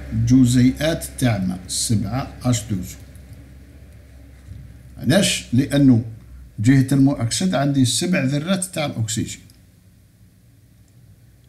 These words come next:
جهة المرجع يخصو سبعة، إذن نضيف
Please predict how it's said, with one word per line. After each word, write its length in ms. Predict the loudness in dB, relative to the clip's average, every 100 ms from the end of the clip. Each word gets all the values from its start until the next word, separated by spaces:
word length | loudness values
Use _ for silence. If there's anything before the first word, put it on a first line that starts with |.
| -20 -10
جهة 280 | 0 2 2 2
المرجع 540 | 0 0 0 -2 -2
يخصو 420 | -2 -4 -2 -2
سبعة، 380 | 0 0 -2 -6 -20 -12
إذن 260 | -4 0 2
نضيف 420 | 4 4 4 2